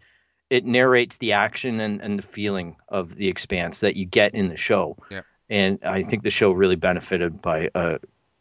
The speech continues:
Speaker 1: clear author on
Speaker 2: Yeah.
Speaker 1: that. So
Speaker 2: A, a set of books that I want to check out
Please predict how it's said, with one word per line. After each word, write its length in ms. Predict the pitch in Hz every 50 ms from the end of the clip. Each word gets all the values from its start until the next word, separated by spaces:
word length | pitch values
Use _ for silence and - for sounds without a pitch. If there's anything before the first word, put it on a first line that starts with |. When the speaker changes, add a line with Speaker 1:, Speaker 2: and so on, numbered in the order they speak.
| _ _
Speaker 1:
clear 300 | - - - 120 107 98
author 540 | - - 78 82 85 - - 82 - - - - _ _ _ _ _ _ _ _ _ _ - -
on 100 | - -
Speaker 2:
Yeah. 160 | 143 117 -
Speaker 1:
that. 140 | - - - - - - -
So 200 | - 110 95 90 123 - _ _ _ -
Speaker 2:
A, 40 | 135
a 40 | -
set 340 | - - - - 123 127
of 180 | 127 117 101 _
books 320 | 110 110 - - - -
that 140 | - 92 90
I 120 | 87 92 92
want 520 | 92 92 92 92 92 95 90 90 87 _
to 180 | - - 104 95
check 480 | 92 - - - - 92 90 - - -
out 260 | 92 95 101 - -